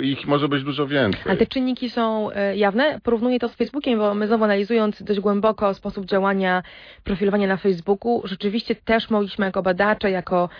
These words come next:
Speaker 2: e, prawnicy dotrzeć do porównywalnej, e, liczby czynników, które są oficjalne.
Speaker 1: Okej.
Speaker 2: E, i mieliśmy taką, em, taką intuicję, mm, zresztą,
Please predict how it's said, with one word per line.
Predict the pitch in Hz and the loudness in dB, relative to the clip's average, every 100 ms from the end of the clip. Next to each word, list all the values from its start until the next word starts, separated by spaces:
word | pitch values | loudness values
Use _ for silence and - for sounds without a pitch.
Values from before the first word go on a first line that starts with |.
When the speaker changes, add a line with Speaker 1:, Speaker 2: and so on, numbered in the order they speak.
| - - | -20 -10
Speaker 2:
e, | - | -6
prawnicy | 185 196 190 208 - 180 | 0 0 2 0 -2 -2
dotrzeć | 202 202 - 190 - - | 0 0 -2 -4 -4 -10
do | 180 180 196 190 - _ | -2 0 2 0 -4 _
porównywalnej, | 220 214 220 226 233 202 185 170 160 - | 2 2 2 4 4 4 2 0 -2 -6
e, | 180 175 170 | -6 -4 -2
liczby | 180 175 180 | -2 -2 -4
czynników, | - 190 190 190 180 170 | -2 2 2 2 2 2
które | - 185 180 | 0 -2 0
są | 190 175 | 0 -2
oficjalne. | 170 208 - 226 202 160 160 196 330 | -2 -8 -4 2 4 2 0 0 0
Speaker 1:
Okej. | 453 90 69 - - | 2 2 2 -4 -2
Speaker 2:
E, | 208 208 | 4 4
i | 208 | 4
mieliśmy | 214 247 - 254 | 0 0 -2 -2
taką, | 247 240 233 226 226 | 2 4 4 4 2
em, | 214 214 214 214 214 214 214 - - - - - _ | 0 0 0 -2 -2 -2 -4 -6 -20 -20 -20 -20 _
taką | 214 214 220 | -4 0 2
intuicję, | 240 240 302 381 277 220 _ | 2 2 0 4 2 2 _
mm, | - 202 214 110 | -12 -8 -6 -6
zresztą, | 107 - 226 | -6 0 0